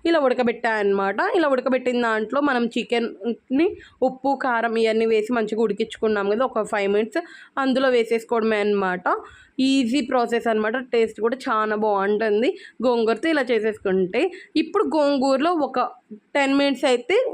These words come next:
ఉడకాలి చికెన్ అనేది, ఆ ఫ్లేవర్ అనేది చికెన్కి పట్టాలన్నమాట. ఒక టెన్ మినిట్స్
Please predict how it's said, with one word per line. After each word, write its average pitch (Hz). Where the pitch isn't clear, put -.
ఉడకాలి 254
చికెన్ 233
అనేది, 214
ఆ 220
ఫ్లేవర్ 226
అనేది 214
చికెన్కి 233
పట్టాలన్నమాట. 196
ఒక 269
టెన్ 262
మినిట్స్ 294